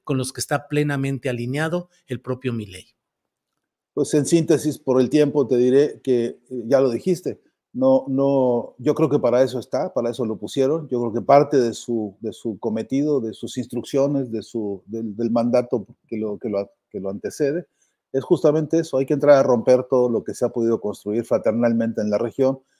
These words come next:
Speaker 2: y hay que ver la manera de desarticular los vínculos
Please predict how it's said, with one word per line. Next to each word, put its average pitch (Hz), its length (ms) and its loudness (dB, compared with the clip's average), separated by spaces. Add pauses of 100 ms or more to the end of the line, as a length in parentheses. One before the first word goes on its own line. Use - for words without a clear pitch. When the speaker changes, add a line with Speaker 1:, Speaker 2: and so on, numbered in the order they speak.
(240)
Speaker 2:
y 117 120 2
hay 123 180 6
que 131 120 4
ver 127 240 4
la 123 100 4
manera 127 380 4
de 110 300 -4
desarticular 127 880 0
los 120 180 -2
vínculos 120 600 -4